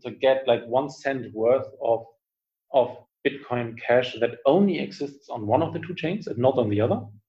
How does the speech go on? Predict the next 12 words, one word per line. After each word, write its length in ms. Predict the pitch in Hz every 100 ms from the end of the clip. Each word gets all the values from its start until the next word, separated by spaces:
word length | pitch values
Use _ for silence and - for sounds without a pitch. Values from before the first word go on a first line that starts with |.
| _ _ _ _
and 100 | 135
have 140 | 139 160
to 60 |
create 320 | 165 135 127 113
one 220 | 143 202
transaction 640 | - 151 120 - 170 202 -
that 140 | 131 131 135 - _
takes 340 | - 127 123 - -
this 240 | 143 156
one 260 | 113 127 190
cent 360 | - 196 247 - - - - _ _ _ _ _ _ -
and 400 | 180 196 185